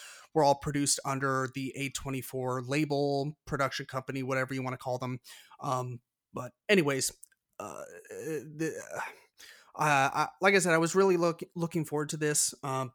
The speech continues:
for, for several reasons. I wanted to watch Robert Pattinson just period in, in, like, a good movie, 'cause I knew who, he had acting chops. Like, I just knew it, and I, um,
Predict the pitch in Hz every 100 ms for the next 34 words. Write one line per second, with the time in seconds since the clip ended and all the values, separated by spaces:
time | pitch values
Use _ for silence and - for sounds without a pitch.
0 | - _ _ - - - 131 127 131 -
1 | 135 - 160 151 143 147 139 143 135 131
2 | 123 135 135 123 - 139 135 135 131 -
3 | - - - - 127 139 - - 135 143
4 | 143 139 - 139 - 139 135 131 - _
5 | _ _ 160 123 - - 156 190 214 -
6 | 147 135 127 - 135 139 139 135 127 -
7 | 143 147 208 220 277 285 - - 160 139
8 | 151 151 185 226 - 185 - - 196 135
9 | 139 - 123 - 131 123 123 - - -
10 | 120 135 - 151 156 135 143 147 143 135
11 | - 139 135 135 - - 131 139 135 -
12 | - - - _ - 139 67 135